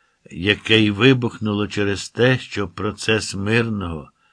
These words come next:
еволюційного виростання і утвердження козацької держави став уже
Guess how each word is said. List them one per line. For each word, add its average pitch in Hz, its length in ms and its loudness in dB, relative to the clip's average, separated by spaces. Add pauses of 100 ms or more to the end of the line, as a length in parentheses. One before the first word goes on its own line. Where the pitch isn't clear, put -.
(340)
еволюційного 104 960 0
виростання 98 920 -4 (260)
і 92 140 -4
утвердження 107 880 2
козацької 101 720 -2
держави 92 680 -2 (680)
став 147 680 2 (600)
уже 104 560 0